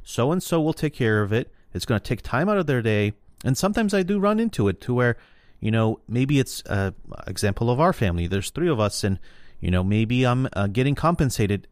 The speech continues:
by settling the estate because I'm taking the time out of my day to do it. It's a full-time job. You have obviously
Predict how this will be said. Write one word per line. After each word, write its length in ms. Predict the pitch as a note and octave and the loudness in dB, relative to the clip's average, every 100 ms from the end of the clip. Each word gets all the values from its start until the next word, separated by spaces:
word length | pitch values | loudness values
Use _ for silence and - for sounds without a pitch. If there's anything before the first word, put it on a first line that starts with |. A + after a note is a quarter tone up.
| - | -6
by 220 | G2 G#2 | -2 0
settling 480 | - - E3 B2+ G#2+ | 0 0 2 2 2
the 100 | G2 | 0
estate 400 | - - F#2+ - _ _ _ _ G#2 | -2 -4 -4 -6 _ _ _ _ -8
because 360 | B2+ - D3 D3 | -6 -2 0 0
I'm 100 | D3 | 0
taking 300 | E3 - D3 | -2 0 0
the 80 | |
time 300 | - - D3+ | 0 -2 0
out 80 | A#2 | 2
of 60 | G2+ | 2
my 100 | F#2+ | 0
day 200 | G2 G#3+ | 0 0
to 100 | - | 0
do 160 | G2 F3+ | 0 0
it. 100 | - | 0
It's 160 | - | 0
a 60 | C#3+ | -2
full-time 400 | - A#2+ G#2 F#2 | 0 -2 0 0
job. 300 | C3+ A#2 D#2+ | 0 0 0
You 120 | A2+ | 0
have 220 | C#3+ - - - - - - - | 0 -2 -8 -20 -20 -20 -20 -4
obviously 680 | G#2 B2+ A#2+ - F2 F2+ | 0 2 2 0 -4 -4